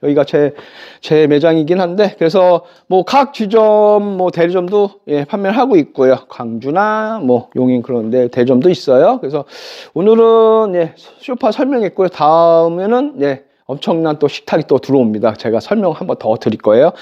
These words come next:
예, 가격 공개는 밴드에서만 이루어지고 있고요.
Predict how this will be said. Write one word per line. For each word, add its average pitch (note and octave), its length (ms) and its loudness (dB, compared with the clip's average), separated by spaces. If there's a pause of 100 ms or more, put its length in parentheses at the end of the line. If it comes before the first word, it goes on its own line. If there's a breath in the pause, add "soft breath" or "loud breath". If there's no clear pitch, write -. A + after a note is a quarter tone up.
(200 loud breath)
예, C#3+ 80 -2
가격 B3+ 320 0
공개는 B3 680 0
밴드에서만 G#3 680 0
이루어지고 F3+ 480 0
있고요. D#3+ 360 -2